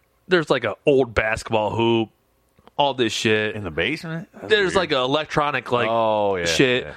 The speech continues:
Speaker 1: There's, like, one cornhole board over there. There's not, there's not a,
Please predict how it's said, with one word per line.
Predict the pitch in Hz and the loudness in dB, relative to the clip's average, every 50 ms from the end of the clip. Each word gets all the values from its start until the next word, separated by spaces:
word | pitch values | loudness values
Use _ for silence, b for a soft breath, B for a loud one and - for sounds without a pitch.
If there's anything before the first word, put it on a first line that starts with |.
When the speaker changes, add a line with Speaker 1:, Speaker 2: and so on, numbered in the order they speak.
| - - | -4 0
Speaker 1:
There's, | - 175 190 | 2 2 2
like, | 208 170 131 127 | 0 -2 -2 -2
one | 117 135 139 139 139 131 | 0 2 2 0 0 -2
cornhole | - 127 147 143 135 123 127 127 127 120 | 0 0 2 2 2 0 0 0 0 2
board | 113 117 120 120 120 120 | 2 2 4 4 2 2
over | 120 117 120 123 120 | 2 2 2 2 2
there. | 117 117 117 120 120 120 | 2 2 0 0 -2 -2
There's | 131 147 143 143 147 147 | 0 0 0 0 2 2
not, | 151 147 139 135 135 - 143 | 4 4 4 2 -2 -2 -2
there's | 147 147 131 113 117 - _ _ _ - | -2 0 -2 -4 -8 -14 _ _ _ -10
not | 131 131 139 143 143 | -2 0 0 0 0
a, | 131 | -2